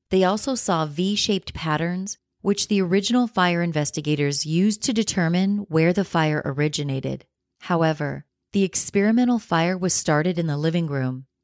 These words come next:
and the V-shaped pattern was by the doorway. They were able to determine from this that V-shaped patterns can help determine the point of origin for small fires.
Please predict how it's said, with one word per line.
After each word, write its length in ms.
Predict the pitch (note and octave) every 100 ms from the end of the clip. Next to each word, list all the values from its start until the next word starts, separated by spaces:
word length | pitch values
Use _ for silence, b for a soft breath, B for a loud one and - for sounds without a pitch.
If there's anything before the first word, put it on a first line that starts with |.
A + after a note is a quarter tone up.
| -
and 160 | E3+
the 60 | E3
V-shaped 640 | C#3+ F#3 A3 - B3+ - -
pattern 560 | - A3+ G#3 D#3 C#3+
was 160 | D3 D3+
by 200 | E3 D#3
the 100 | C#3
doorway. 640 | C#3+ D#3 D#3+ C#3 C3 C3+ - _ _ _ -
They 100 | F#3+
were 180 | F3+ F3
able 240 | F3+ F#3+ A#3
to 140 | A3+
determine 520 | A#3 - F#3+ D#3+ D3+
from 220 | D#3 D#3 D3+
this 460 | C#3 C3+ - - _ _ -
that 160 | D#3+
V-shaped 640 | D3 G3 A3+ - C4 B3 -
patterns 560 | F3 D3+ F3 F#3 - -
can 360 | - G#3+ A3 A#3+
help 340 | A#3 F#3+ F#3+
determine 460 | F#3 F3 - E3 E3+
the 80 | D#3+
point 340 | - E3+ E3
of 100 | D#3
origin 460 | - C#3+ D3+ F#3+ F#3+
for 160 | - D3
small 500 | - - D#3+ D#3+ D#3+
fires. 640 | C#3+ C3 G#2+ C2 -